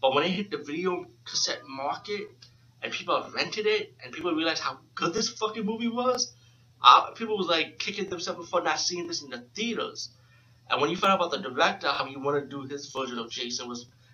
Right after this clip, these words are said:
make it more like a universal monster thing, because since Jason's iconic character in the horror world,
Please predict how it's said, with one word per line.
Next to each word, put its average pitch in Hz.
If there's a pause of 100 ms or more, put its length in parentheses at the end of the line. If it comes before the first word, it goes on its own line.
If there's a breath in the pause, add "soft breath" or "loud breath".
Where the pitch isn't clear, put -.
make 143
it 156
more 151
like 131
a 123
universal 131
monster 120
thing, 117
because 120 (240 loud breath)
since 143
Jason's 143
iconic 120 (320)
character 139 (240)
in 120
the 120
horror 139
world, 113